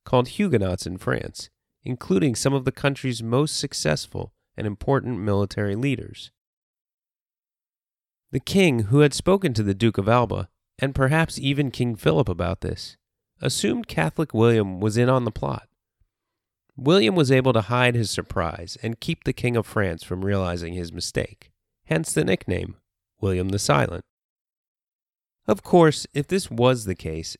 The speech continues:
it also made William aware at a young age of the possibility of a reckoning coming for the growing number of Protestants in his own country. The whole story sounds a bit dubious,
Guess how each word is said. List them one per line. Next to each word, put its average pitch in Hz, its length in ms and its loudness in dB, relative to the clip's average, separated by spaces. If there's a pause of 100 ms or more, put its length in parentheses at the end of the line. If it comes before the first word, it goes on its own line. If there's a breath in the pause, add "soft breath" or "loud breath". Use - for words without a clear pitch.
(100)
it 113 140 -4
also 139 400 6
made 95 220 4
William 101 280 2
aware 98 300 2
at 95 80 -2
a 95 40 -2
young 98 280 -2
age 101 480 -2
of 98 160 -8
the 98 80 -2
possibility 131 800 0
of 98 100 0
a 104 100 2
reckoning 104 560 0
coming 110 320 -4
for 104 140 -6
the 95 80 -4
growing 104 500 2
number 101 320 0
of 95 140 -4
Protestants 101 680 -4
in 92 60 -8
his 92 160 -6
own 92 500 -8
country. 107 580 -10 (1500)
The 110 100 2
whole 156 300 4
story 101 480 4
sounds 104 280 -4
a 101 60 -2
bit 98 460 -2
dubious, - 720 -6